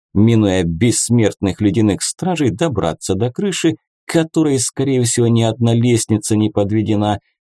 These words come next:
а после разнести на осколки белый шар, который, скорее всего, от подобных нападений замечательно защищен и представляет не меньшую опасность, чем те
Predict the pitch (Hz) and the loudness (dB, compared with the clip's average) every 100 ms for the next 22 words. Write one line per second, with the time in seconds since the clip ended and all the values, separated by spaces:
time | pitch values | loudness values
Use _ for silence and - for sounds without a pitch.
0 | _ 117 120 - 214 208 202 160 - 120 | _ -2 -2 -2 -2 0 -2 -2 -4 -2
1 | 160 156 156 156 - 202 170 143 123 117 | 0 0 0 -2 -2 -2 0 0 0 -2
2 | - 143 127 113 117 95 85 117 92 82 | -2 0 0 0 -2 -2 0 0 2 0
3 | - 165 170 - - - - 170 120 107 | -2 -2 -4 -6 -6 -6 -4 -2 -2 -2
4 | - 113 90 85 - 117 165 170 - _ | -4 -2 0 -2 -2 -2 -2 -2 -6 _
5 | _ 120 120 - 135 147 180 170 156 147 | _ -2 -2 -2 -4 0 0 0 0 0
6 | - 127 120 127 165 151 143 113 123 110 | 0 -2 0 -2 0 2 2 4 2 2
7 | 107 - 117 - 98 90 85 87 80 - | 0 0 0 2 0 0 0 0 0 -2
8 | 87 - - 185 160 104 _ _ - 120 | -4 -4 -6 -2 -2 -2 _ _ 0 0
9 | - 117 110 - 123 151 180 151 - 139 | 2 -2 -2 -2 -2 0 0 -2 0 0
10 | 156 143 139 120 110 110 - 101 95 - | 2 2 2 0 0 0 0 -2 -6 -2
11 | 127 107 - 95 - - 98 78 - - | 0 0 -2 -4 -4 -6 -2 -2 -4 -2
12 | 151 | -2